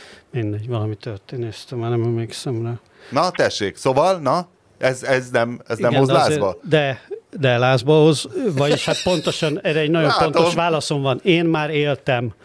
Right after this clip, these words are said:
Speaker 1: haldokló rendszerbe. Fölismerem, hogy milyen a haldokló rendszer. Az orbánizmus nem az. Tehát a berlini fal összeomlásához az kellett, hogy az egy haldokló rendszer volt már egy évtizede legalább.
Speaker 2: A cserearányromlás, meg minden.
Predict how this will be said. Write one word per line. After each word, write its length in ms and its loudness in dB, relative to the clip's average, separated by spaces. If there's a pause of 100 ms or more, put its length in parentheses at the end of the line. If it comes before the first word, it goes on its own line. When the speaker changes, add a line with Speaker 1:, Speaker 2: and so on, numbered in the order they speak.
(760)
Speaker 1:
haldokló 600 2
rendszerbe. 640 0
Fölismerem, 680 2
hogy 180 0
milyen 280 0
a 60 -4
haldokló 540 -6
rendszer. 380 -8
Az 140 -6
orbánizmus 680 0
nem 200 -6
az. 200 -10 (460)
Tehát 180 0
a 40 4
berlini 400 6
fal 220 2
összeomlásához 1040 2
az 260 -2
kellett, 400 2
hogy 140 -2
az 140 -4
egy 120 -4
haldokló 600 -2
rendszer 400 -2
volt 260 0
már 200 -2 (180)
egy 180 -4
évtizede 580 0
legalább. 560 -2 (840)
Speaker 2:
A 60 -6
cserearányromlás, 1200 4
meg 180 -4
minden. 500 -4